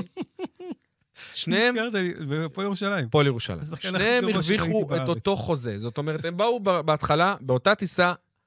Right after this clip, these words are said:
Speaker 2: שניהם הרוויחו את אותו שכר, שלוש מאות חמישים אלף דולר.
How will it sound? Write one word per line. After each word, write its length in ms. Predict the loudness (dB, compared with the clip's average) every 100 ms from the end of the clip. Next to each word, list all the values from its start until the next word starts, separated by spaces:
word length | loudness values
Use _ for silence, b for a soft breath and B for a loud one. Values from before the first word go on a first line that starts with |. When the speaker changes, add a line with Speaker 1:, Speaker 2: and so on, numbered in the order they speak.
| _
Speaker 2:
שניהם 240 | -6 -2
הרוויחו 320 | -2 -2 -2 -4
את 80 |
אותו 220 | -6 -6 -4
שכר, 340 | -4 -4 -6 -6 _
שלוש 240 | -8 -6
מאות 140 | -6
חמישים 380 | -6 -8 -6 -6
אלף 180 | -4 -2
דולר. 260 | 0 2